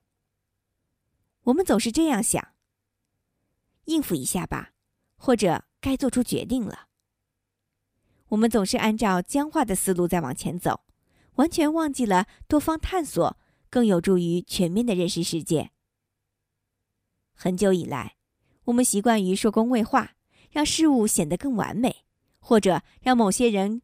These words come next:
根本接触不到信息。这样做，我们的组织就将因为缺乏赖以生存的信息而走向消亡。实际上，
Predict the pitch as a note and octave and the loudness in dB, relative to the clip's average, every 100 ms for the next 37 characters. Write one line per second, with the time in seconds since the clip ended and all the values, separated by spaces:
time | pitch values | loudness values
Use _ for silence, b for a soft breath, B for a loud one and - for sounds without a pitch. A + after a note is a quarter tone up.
0 | _ _ - E4 E4 F3 F#3 F#3+ F#3 - | _ _ -4 -2 0 -2 0 -2 -2 -4
1 | E3+ E3 - D#3+ - F#3 G3+ _ _ _ | -2 -2 -4 -6 -4 -4 -6 _ _ _
2 | _ _ _ _ _ _ _ _ _ _ | _ _ _ _ _ _ _ _ _ _
3 | _ - G4 F4+ A#3+ B3+ F#3+ - b b | _ -6 -2 -2 0 2 2 -2 b b
4 | G#3 G#3+ B3 A3+ F3+ - F#3+ G#3 b b | -2 0 0 0 -2 0 0 0 b b
5 | G#3 G3+ G#3 G#3+ A3 F#3+ F#3 - _ _ | 2 4 2 2 0 0 0 -4 _ _
6 | - C#4 B3+ G3+ G#3 B3 C4 F3+ - C#4 | -2 0 2 2 2 0 0 0 -4 -6
7 | D4 A3 A#3+ - B3 - D4 D#4+ B B | -4 -2 0 0 -2 0 0 -2 B B
8 | - G#3 F3+ F#3+ F#3+ - A3 B3 G#3 - | -2 0 0 -2 -4 2 4 4 0 -6
9 | _ _ _ _ _ _ _ _ _ _ | _ _ _ _ _ _ _ _ _ _
10 | _ _ _ _ _ _ _ - G#3 F#3 | _ _ _ _ _ _ _ -2 -2 0
11 | F#3+ F3+ C#3+ | -2 -2 -4